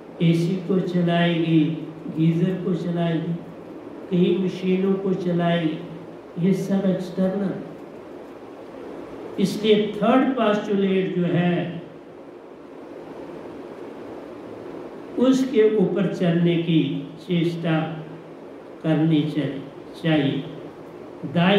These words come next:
will be, thy will be done। तुम्हारा भाना मीठा लगे, तुम्हारा ही सब कुछ है, तुम जिस तरह चलाओगे, ये सतगुरु को मानना है।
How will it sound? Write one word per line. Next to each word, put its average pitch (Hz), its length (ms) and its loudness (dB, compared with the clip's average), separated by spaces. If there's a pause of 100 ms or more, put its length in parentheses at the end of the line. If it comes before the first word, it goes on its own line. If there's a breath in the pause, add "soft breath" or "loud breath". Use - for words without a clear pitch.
will 180 400 4
be, 165 200 4 (640)
thy 190 420 4 (100)
will 196 260 6 (400)
be 156 280 2
done। 156 280 -2 (1040)
तुम्हारा 190 480 4
भाना 170 480 2
मीठा 151 400 0
लगे, 143 360 -6 (960)
तुम्हारा 208 460 4
ही 269 260 4
सब - 440 -6
कुछ 190 240 -4
है, 165 420 0 (440)
तुम 247 220 2
जिस 220 320 4
तरह 220 240 4
चलाओगे, 160 560 4
ये 220 340 2
सतगुरु 175 640 0
को 165 180 -2
मानना 135 540 0
है। - 240 -10